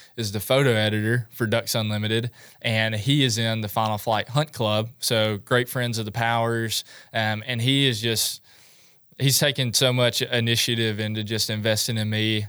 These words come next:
um, not trying to, to hand me anything, but say, like, "Hey, man, if, you know, if you do the work, um, and you, you do everything, like, you know, y-, you've got potential there." So through that, there's a photographer's list,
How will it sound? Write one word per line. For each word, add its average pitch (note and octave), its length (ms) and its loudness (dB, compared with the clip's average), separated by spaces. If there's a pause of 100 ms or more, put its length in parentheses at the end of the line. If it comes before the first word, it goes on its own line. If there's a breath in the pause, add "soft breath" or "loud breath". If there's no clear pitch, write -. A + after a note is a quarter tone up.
um, G#2+ 500 -4
not B2+ 220 0
trying B2 360 2
to, A2 360 2
to G#2+ 100 -4
hand B2+ 300 2
me A2 180 0
anything, G#2+ 540 -2 (320 loud breath)
but A#2 140 0
say, A#2 160 4
like, A2 180 2
"Hey, B2 160 0
man, A2+ 240 0
if, G#2+ 220 -6
you B2 160 -2
know, A2 100 0
if G#2 140 -4
you C3+ 80 2
do C#3+ 140 4
the B2+ 100 2
work, A#2+ 400 2 (260 loud breath)
um, A2 460 2
and A2 320 -2
you, A#2 280 -2
you A#2+ 200 -2
do A#2+ 340 4
everything, A2+ 560 0
like, G#2+ 320 -2 (300 soft breath)
you A2+ 80 -4
know, G#2+ 80 0
y-, G2+ 180 -6
you've A#2+ 380 -4
got A#2 220 -2
potential G#2+ 420 -4
there." G2+ 280 -2
So A2+ 520 2 (600 loud breath)
through E3+ 160 4
that, B2 240 2
there's B2+ 180 0
a A2+ 80 -2
photographer's A#2+ 760 0
list, A2 480 -2